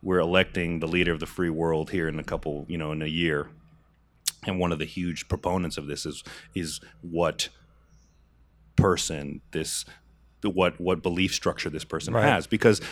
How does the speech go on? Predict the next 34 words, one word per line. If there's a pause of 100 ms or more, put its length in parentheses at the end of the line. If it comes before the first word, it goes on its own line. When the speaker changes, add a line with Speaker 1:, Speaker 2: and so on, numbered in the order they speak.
(100)
Speaker 1:
there's
some
inherent
things (240)
that
are
tied
to
it,
and
they, (140)
that's
what
they
say. (420)
But
for
some
reason, (360)
it's, (220)
again,
if
someone
says
that
I
believe
something
that
was
invented
six
years
ago,